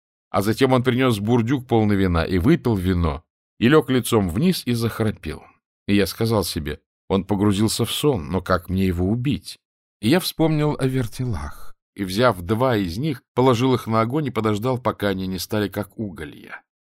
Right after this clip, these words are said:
А потом я затянул пояс и, поднявшись на ноги, взял в руки железные вертела —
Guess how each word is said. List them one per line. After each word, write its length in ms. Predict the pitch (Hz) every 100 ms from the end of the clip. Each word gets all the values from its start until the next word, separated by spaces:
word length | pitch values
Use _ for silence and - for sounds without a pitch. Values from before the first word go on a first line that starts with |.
| _ _ _
А 100 | -
потом 300 | 123 127 131
я 180 | 113 113
затянул 520 | 101 110 110 104 95
пояс 400 | 85 147 143 131
и, 20 |
поднявшись 640 | 104 107 101 107 - 90 -
на 160 | 113
ноги, 260 | 120 113 107
взял 320 | 85 113 113
в 80 | 98
руки 260 | 123 113
железные 600 | 101 101 110 113 98 104 98
вертела — 640 | 95 82 - 90 127 120